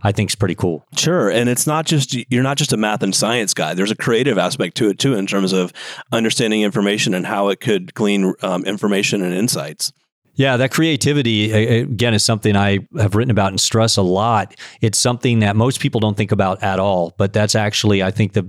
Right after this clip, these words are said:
Speaker 1: uh, and, and this is what I put in my one book, was that the biggest, uh, filter on it, it, people I would interview for a job wasn't their technical skills. It was actually their cre-, creativity. It wasn't even presentation skills, because the creativity,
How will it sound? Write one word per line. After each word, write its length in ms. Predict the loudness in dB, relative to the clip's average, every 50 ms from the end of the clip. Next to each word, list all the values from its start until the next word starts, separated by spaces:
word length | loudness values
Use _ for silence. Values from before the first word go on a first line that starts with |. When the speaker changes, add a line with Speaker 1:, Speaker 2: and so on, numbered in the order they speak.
| -2 0
Speaker 1:
uh, 360 | 2 2 2 2 0 0 0 0
and, 300 | -2 2 2 2 4 4
and 100 | 4 4
this 100 | 4 2
is 60 | 0
what 60 | 0
I 20 |
put 160 | 0 2 0 2
in 60 | 2
my 100 | 2 2
one 220 | 2 2 0 0
book, 240 | 2 0 0 2 0
was 180 | 0 0 0 0
that 220 | -2 -2 -2 -4 -8 -16 -16 -18 -4 _
the 100 | -4 -2
biggest, 540 | 0 0 0 2 2 2 0 0 -2 -4 -8 -16 _ _ _ _ -2
uh, 320 | 0 0 2 2 0 -2
filter 680 | -4 -6 -4 0 0 0 0 0 0 0 2 2 0 -2 -2
on 260 | -2 0 2 2 2 0
it, 180 | 0 -2 -6 _ _ _ _ _
it, 180 | -8 -6 -2 0
people 260 | 0 0 2 2 2
I 80 | 2
would 100 | 2 2
interview 320 | 2 4 2 2 2 2 0
for 180 | 2 2 0
a 60 | 0 0
job 500 | 0 0 0 0 0 0 -4 -10 -18 -18 -16 -14 -14 -14 -12 -4 0
wasn't 260 | 0 2 2 2 2
their 100 | 0 0
technical 440 | 0 -2 -2 -2 -2 0 0 0 0
skills. 680 | 0 0 2 2 2 4 2 2 2 0 0 -2 -4 -6 -6 -18 -20 -12 _
It 80 | 0 2
was 160 | 2 2 2
actually 680 | 2 0 0 -2 -2 0 0 2 2 2 2 0 -4 -2
their 160 | -2 0 0
cre-, 520 | 0 -4 -6 -6 -4 -2 -2 -4 -4 -6 -8 -2
creativity. 600 | 0 2 2 2 2 0 0 0 0 0 -4 -8
It 80 | -10 -16 -20 -20 -20 -4 -2
wasn't 240 | 0 0 2 2 2
even 140 | 0 2
presentation 540 | 2 2 2 2 2 2 2 0 2 2 0
skills, 260 | 0 0 -2 -2 -2
because 280 | -2 -2 0 0 0 0
the 80 | 0 -2
creativity, 800 | 0 0 2 2 2 0 0 0 0 0 2 2 2 2 0 -2